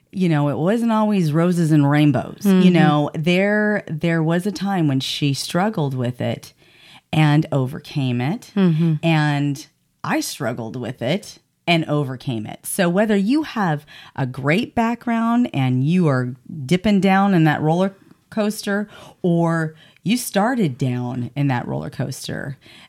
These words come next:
Speaker 1: there's an up. And we are going to, over the next couple podcasts, really dive into this. But go ahead,
Speaker 2: Yeah.
Speaker 1: Des. Why don't you talk a little bit about, um, about you know, he, so here you are, you know, you, you've got,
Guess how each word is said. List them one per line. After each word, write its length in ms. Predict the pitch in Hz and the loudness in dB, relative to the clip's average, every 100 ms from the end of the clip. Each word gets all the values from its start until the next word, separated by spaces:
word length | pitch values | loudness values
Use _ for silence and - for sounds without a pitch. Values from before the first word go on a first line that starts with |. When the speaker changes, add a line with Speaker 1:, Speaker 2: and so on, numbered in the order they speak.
| _ | _
Speaker 1:
there's 500 | - 143 147 147 156 | -16 -4 -2 0 0
an 120 | 160 | -2
up. 340 | 143 113 - - | -2 -4 -4 -6
And 260 | - 143 143 | -4 -2 0
we 400 | 151 165 156 160 - | 2 2 4 2 2
are 180 | 135 | -2
going 320 | 135 131 127 127 | -2 -2 -2 -2
to, 120 | - | -2
over 180 | 135 123 | -2 0
the 100 | 131 | 2
next 340 | 135 135 - | 2 0 -6
couple 260 | - 139 139 | -4 -4 -4
podcasts, 840 | 131 117 117 123 117 120 - - - - 151 | -2 -2 -2 -4 -4 -4 -8 -10 -14 -20 -8
really 500 | 151 151 160 156 139 | -2 0 2 2 2
dive 400 | 127 117 113 117 | 0 -2 -2 -4
into 320 | 120 113 117 | -2 -2 -4
this. 320 | 107 - 127 | -6 -6 -8
But 300 | - 120 113 - - - - | -6 -6 -6 -12 -20 -12 2
go 100 | 202 | 4
ahead, 340 | 190 175 170 | 6 4 2
Speaker 2:
Yeah. 160 | 165 147 | 2 0
Speaker 1:
Des. 60 | 180 | -2
Why 80 | 208 | -4
don't 200 | 233 - | -4 -6
you 60 | |
talk 280 | 214 185 170 | -8 -8 -8
a 40 | |
little 220 | 160 147 143 | -6 -6 -4
bit 160 | 139 | -4
about, 540 | 123 127 123 110 - - _ | -4 -6 -6 -8 -14 -20 _
um, 540 | 131 123 117 - 143 135 _ _ _ | -10 -10 -10 -12 -16 -20 _ _ _
about 480 | 131 131 120 117 - _ _ _ _ _ - | -14 -12 -12 -14 -20 _ _ _ _ _ -6
you 120 | 139 | -2
know, 240 | 127 123 | -2 -4
he, 320 | 180 185 - - | -8 -16 -16 -12
so 160 | - | -10
here 220 | 113 175 | -2 0
you 260 | 233 233 226 | 2 2 2
are, 340 | 214 202 156 | 2 2 2
you 180 | 135 127 | 0 -4
know, 160 | 131 131 | -4 -4
you, 420 | 127 127 127 123 | -4 -4 -6 -8
you've 360 | 151 131 131 127 | -8 -6 -6 -6
got, 240 | 127 117 | -4 -4